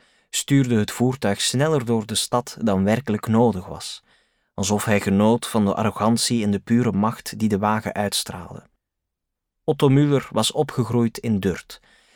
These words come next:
een plattelandsdorpje in de buurt van Koblenz. Het stond in de sterren geschreven dat hij landbouwer zou worden, net als zijn vader en zijn grootvader voor hem.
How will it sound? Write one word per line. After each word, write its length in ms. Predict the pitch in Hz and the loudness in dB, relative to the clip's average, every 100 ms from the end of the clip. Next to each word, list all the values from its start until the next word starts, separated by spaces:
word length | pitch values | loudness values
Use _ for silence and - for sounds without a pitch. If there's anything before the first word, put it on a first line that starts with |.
| _ | _
een 140 | 107 | -4
plattelandsdorpje 1000 | 104 123 117 120 139 120 123 120 - 104 - | 0 0 2 2 2 0 0 -2 -2 -2 -2
in 140 | 107 | -2
de 80 | 98 | 0
buurt 320 | 104 107 - | 2 0 0
van 200 | 110 104 | -4 -2
Koblenz. 680 | - 101 - - - - - _ _ _ _ _ _ _ _ _ | 0 0 -2 -12 -14 -14 -16 _ _ _ _ _ _ _ _ _
Het 160 | - - | -4 -2
stond 340 | - 131 127 | 0 0 0
in 220 | - 123 | -4 -2
de 120 | 123 120 | -2 -2
sterren 520 | - - 165 160 131 | -2 0 0 0 0
geschreven 680 | 120 - 110 107 104 101 - | -4 -4 -2 -2 -2 -6 -6
dat 180 | 104 - | -4 -2
hij 140 | 107 | 0
landbouwer 640 | 110 117 113 92 90 90 | 2 2 0 -2 -4 -6
zou 240 | 95 92 92 | -8 -6 -6
worden, 340 | 95 92 - - - _ - | -8 -10 -14 -20 -20 _ -4
net 180 | 107 104 | -2 0
als 180 | - | -2
zijn 280 | - 110 113 | 0 0 0
vader 400 | 107 98 98 98 _ | -2 -4 -4 -10 _
en 140 | 110 | -4
zijn 180 | 107 107 | -2 0
grootvader 600 | 110 113 113 107 107 104 | 2 2 0 -2 0 -2
voor 260 | 120 107 95 | -2 -2 -4
hem. 220 | - | -12